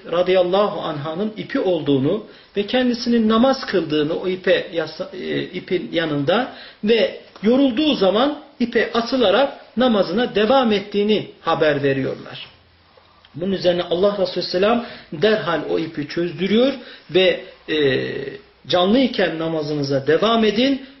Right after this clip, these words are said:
yorulduğunuz zaman da oturun." buyuruyor Allah Resulü aleyhissalatu vesselam.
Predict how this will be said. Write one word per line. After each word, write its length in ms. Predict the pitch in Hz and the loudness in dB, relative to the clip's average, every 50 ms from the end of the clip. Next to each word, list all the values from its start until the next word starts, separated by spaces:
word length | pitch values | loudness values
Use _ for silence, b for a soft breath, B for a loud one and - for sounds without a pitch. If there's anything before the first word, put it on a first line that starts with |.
| B - | B -2
yorulduğunuz 840 | 151 170 180 190 208 202 - - 196 202 208 220 247 220 - 131 | 2 2 4 4 2 0 -2 0 0 0 2 2 0 0 -2 -4
zaman 440 | 147 147 151 160 180 208 208 190 - | -6 -6 -4 -4 -2 -2 -2 0 2
da 360 | 180 214 233 254 254 - - - - _ _ - | 2 2 2 2 -2 -4 -10 -20 -20 _ _ 0
oturun." 600 | 190 185 185 - - 269 254 208 175 160 160 147 | 2 2 2 0 -2 0 0 0 0 -2 -4 -6
buyuruyor 500 | 147 147 143 139 139 165 185 208 226 233 226 - - - - _ - | -4 -2 0 0 2 2 4 4 4 2 0 -4 -14 -20 -20 _ -6
Allah 340 | 151 156 156 160 175 160 139 | -4 -2 0 0 -2 -2 -2
Resulü 720 | 156 156 143 - - 156 147 143 139 160 180 196 208 202 202 - - - _ _ _ - | -6 -6 -6 -6 -4 -4 -2 0 2 4 4 6 4 4 0 -6 -16 -18 _ _ _ -6
aleyhissalatu 880 | 139 143 143 135 127 127 - - 135 131 143 151 143 135 - 143 135 | -4 -4 -2 -4 -4 -6 -8 -8 -6 -4 -4 -4 -4 -6 -6 -8 -8
vesselam. 380 | 131 131 - - 143 147 123 | -8 -8 -10 -10 -10 -10 -10